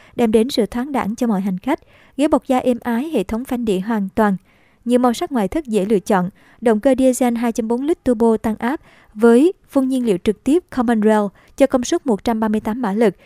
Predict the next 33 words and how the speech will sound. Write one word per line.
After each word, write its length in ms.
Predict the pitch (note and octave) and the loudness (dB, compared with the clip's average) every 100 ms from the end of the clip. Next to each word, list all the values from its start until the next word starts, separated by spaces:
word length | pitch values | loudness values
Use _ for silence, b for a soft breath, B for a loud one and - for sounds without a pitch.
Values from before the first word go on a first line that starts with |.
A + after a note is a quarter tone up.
| b - | b -4
tại 100 | A3+ | -2
ba 160 | A#3+ | -2
nghìn 300 | C4 B3 G3+ | -2 -2 0
năm 140 | G#3 A3+ | 0 -2
trăm 180 | A#3+ G#3+ | -2 0
vòng 140 | G3+ | 0
một 160 | F#3+ F#3 | -2 -2
phút, 220 | D#4 F#4+ b b b | -2 -2 b b b
mô 100 | C4+ | 2
men 160 | C4 B3+ | 2 0
xoắn 240 | B3+ B3+ | -4 -2
tới 100 | D4+ | -2
ba 140 | C4+ | -2
trăm 200 | B3+ A#3+ | -2 -2
bảy 100 | G3+ | -2
mươi 60 | F#3+ | -2
lăm 120 | A3+ | -2
Newton 320 | A3 A3+ A3+ | -2 -2 -2
mét 240 | A3 C#4 - | -2 -4 -4
tại 100 | G3+ | -4
hai 120 | G#3+ | -2
nghìn 160 | G#3+ G3 | -2 -2
vòng 200 | G3+ F#3 | -2 -2
một 120 | F3+ | 0
phút, 220 | - F4 b b b | 0 0 b b b
rất 220 | E4+ D#4 | -2 -2
mạnh 180 | G#3+ F3+ | -4 -2
mẽ 160 | G3 | -4
và 100 | A3+ | -4
tiết 180 | G#3+ C#4+ | -4 -4
kiệm 140 | A3 | -4
nhiên 220 | F3 G#3 G#3+ | -2 -4 2
liệu. 200 | F#3 | 0